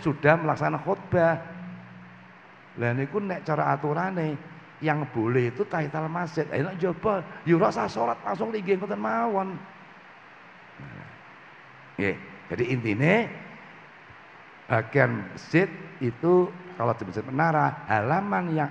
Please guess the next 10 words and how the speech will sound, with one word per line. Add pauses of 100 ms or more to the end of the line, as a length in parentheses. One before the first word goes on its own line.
ada
itu
bukan
masjid, (320)
tapi
merupakan
hak
milik (240)
masjid. (1500)
Nggih,